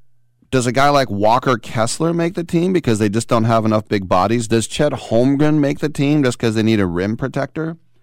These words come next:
And so you say, "How does James Harden not make the team and Chet Holmgren does?" Is because, well, we got enough offense.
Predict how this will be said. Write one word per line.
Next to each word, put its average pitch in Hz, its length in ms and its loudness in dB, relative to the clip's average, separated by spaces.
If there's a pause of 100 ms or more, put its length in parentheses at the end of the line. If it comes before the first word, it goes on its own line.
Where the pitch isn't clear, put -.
(580)
And 117 120 -4
so 127 80 0
you 123 100 2
say, 117 200 2
"How 123 180 2
does 135 160 2
James 113 320 0
Harden 123 320 2
not 98 140 4
make 98 180 0
the 107 80 -6
team 101 260 -2
and 101 100 -4
Chet 101 220 -2
Holmgren 101 400 -2
does?" 117 320 0
Is 95 120 -6
because, 104 360 -4
well, 110 300 0
we 120 140 -2
got 143 200 0
enough 120 380 0 (320)
offense. 156 680 -2